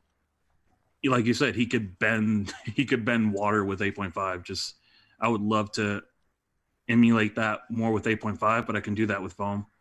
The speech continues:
Um, but towards the end, um, let's say if I'm the last person in, uh, be Tim Fullerton, 'cause I feel like I can survive long enough to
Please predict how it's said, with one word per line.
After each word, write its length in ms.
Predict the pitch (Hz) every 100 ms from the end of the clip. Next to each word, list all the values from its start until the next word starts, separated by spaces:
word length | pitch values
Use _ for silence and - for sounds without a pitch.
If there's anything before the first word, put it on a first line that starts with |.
| _ _ _ _ _ 92 90
Um, 340 | 98 95 92
but 160 | 92 107
towards 240 | 135 135
the 100 | 110
end, 300 | 110 117 120 -
um, 380 | 101 98 92 - _
let's 180 | - 113
say 80 | 120
if 120 | 107
I'm 120 | 113
the 60 | 107
last 320 | 101 104 -
person 300 | - 98 98
in, 340 | 104 113 131 - _ _ _ _ _ _ _ _ _ _ -
uh, 360 | 107 98 95
be 200 | 98 113
Tim 240 | 107 120 101
Fullerton, 560 | 107 107 101 135 131 -
'cause 140 | - 107
I 60 |
feel 180 | 95 117
like 180 | 104 98
I 100 | 104
can 320 | 104 104 95 - _ _ _ _ _
survive 480 | - - 104 110 107
long 240 | 107 107 104
enough 220 | 110 101
to 300 | - 101 95